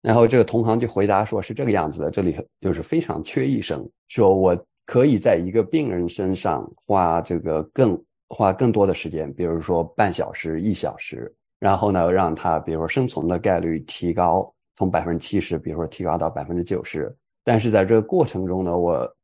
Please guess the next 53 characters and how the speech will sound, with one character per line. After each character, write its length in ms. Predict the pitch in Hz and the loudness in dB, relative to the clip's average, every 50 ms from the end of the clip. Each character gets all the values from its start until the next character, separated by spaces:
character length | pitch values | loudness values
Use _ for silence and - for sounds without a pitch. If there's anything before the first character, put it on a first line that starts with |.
| _ _ _ _ | _ _ _ _
如 160 | 107 107 107 | 0 2 2
果 100 | 107 98 | 2 2
去 160 | - - 123 | 0 -4 -8
看 200 | - - - 101 | -6 -4 -4 -4
他， 220 | - - 131 131 - 120 | 0 0 0 0 0 -2
我 100 | 95 - | -4 -4
不 140 | - - | -4 -6
去 180 | 87 - - 127 | -8 -6 -6 -6
看 240 | - - 131 107 92 85 - _ | -4 -2 -2 -2 -2 -4 -6 _
别 220 | - 71 67 92 | -6 -2 0 2
人， 280 | 113 123 110 95 104 - _ _ _ _ _ | 2 2 0 -2 -6 -12 _ _ _ _ _
我 280 | 113 113 104 95 82 80 - - | 2 4 4 4 4 2 0 2
的， 520 | - 98 95 90 90 90 90 87 78 - - _ _ _ _ | 4 4 6 6 4 4 2 2 0 -2 -6 _ _ _ _
我 220 | _ - 117 107 | _ -2 0 0
对 200 | 98 - 120 110 | 2 4 4 4
别 360 | 95 - - 92 87 87 98 117 | 4 4 0 2 2 4 2 2
的 200 | - 208 190 120 | 2 2 2 2
人 140 | 95 87 | 2 2
的 140 | 87 85 87 | 2 -2 -2
生 180 | - 110 101 90 | -2 -4 -6 -6
存 180 | 82 87 87 | -4 -4 -2
概 160 | 87 95 92 87 | 2 2 2 2
率 120 | 80 87 | 2 0
的 100 | 87 76 | -2 -2
影 180 | 73 80 85 87 | -2 -2 -4 -4
响 240 | - - - - | -4 -4 -6 -6
明 220 | - 85 87 101 110 | -4 -2 0 0 0
显 180 | - 113 - | 0 -2 -4
会 160 | - - 104 - | -4 -6 -8 -6
更 240 | - 135 123 113 | -4 -4 -4 0
大。” 220 | 101 98 80 - - - _ _ _ _ | 0 0 0 0 -4 -12 _ _ _ _
就 120 | _ 110 | _ 2
是 60 | 101 95 | 2 2
最 240 | - - 139 120 110 | 4 4 4 4 4
终 240 | - 127 127 123 117 | 4 2 2 0 -2
对， 280 | - - 110 98 92 - _ _ | 0 0 0 0 0 -4 _ _
对 160 | 143 123 104 | 4 4 4
他 120 | - 113 | 4 0
们 80 | 110 110 | 0 2
这 80 | 110 | 2
个 80 | 101 90 | 2 0
群 220 | - - 101 101 | 0 0 -2 -2
体 100 | 104 - | -2 -2
的 120 | 87 87 90 | -2 -2 -2
总 200 | - 85 76 69 | -2 -2 -6 -6
和 240 | - - 87 85 85 | -6 -4 -4 -4 -4
实 160 | - - 92 | -4 -6 -4
际 80 | 85 | -2
上 160 | 90 87 80 76 | -2 -2 -4 -4
是 120 | - 92 | -8 -6
更 180 | - 104 95 85 | -4 -4 -4 -4
差 260 | - - 107 92 64 | -4 -6 -6 -6 -6
的。 140 | - - - | -8 -10 -16